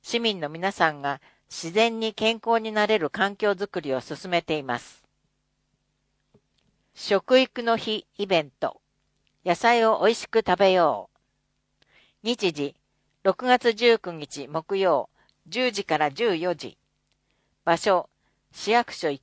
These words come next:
階ロビー。内容、ベジチェックで野菜摂取、充足度測定。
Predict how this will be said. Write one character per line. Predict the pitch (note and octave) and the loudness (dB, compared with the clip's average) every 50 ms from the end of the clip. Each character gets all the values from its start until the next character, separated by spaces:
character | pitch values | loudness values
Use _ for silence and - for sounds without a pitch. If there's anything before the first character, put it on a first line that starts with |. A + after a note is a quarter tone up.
| _ _ | _ _
階 | - G3+ G#3 G#3 G3+ | 2 2 4 4 4
ロ | G#3 G3+ F#3+ | 4 2 2
ビ | C#3+ C#3 B2+ G#2+ F2+ _ _ | 0 -4 -10 -10 -14 _ _
ー。 | _ _ _ _ _ _ _ _ _ _ _ _ _ _ _ _ _ - | _ _ _ _ _ _ _ _ _ _ _ _ _ _ _ _ _ -4
内 | F3 E3+ F#3 F#3+ F#3+ F#3 | 0 0 0 0 0 2
容、 | F#3 F3+ E3+ E3 E3 - - _ _ _ _ _ _ _ _ _ - | 2 2 4 2 0 -2 -6 _ _ _ _ _ _ _ _ _ 0
ベ | F3 F3+ F3 | 2 2 2
ジ | F#3+ A#3 A3 | 2 -2 0
チ | - B3 | 2 2
ェ | A3 | 2
ッ | - _ | 2 _
ク | - F3+ D3+ | -4 -2 0
で | C#3+ C#3 - _ _ _ _ _ _ _ _ _ | 0 0 0 _ _ _ _ _ _ _ _ _
野 | D#3 E3 F3+ E3+ | -2 0 0 2
菜 | - A#3 A#3+ A#3+ A#3+ | 4 4 4 4 2
摂 | - - A3+ A3+ - - - | 2 2 2 2 0 -4 -10
取、 | - C3 B2 - _ _ _ - | -10 -10 -10 -12 _ _ _ -6
充 | D3+ F#3 A3 A#3 | -2 0 2 2
足 | - - B3 - - G#3 | 2 0 -2 -2 -2 -2
度 | A3 A3 | -2 -2
測 | G#3+ - A3 G3+ - - | -2 -2 -4 -6 -6 -8
定。 | - - D#3 C3+ B2 A2 G2+ - | -2 0 0 2 0 -2 -6 -12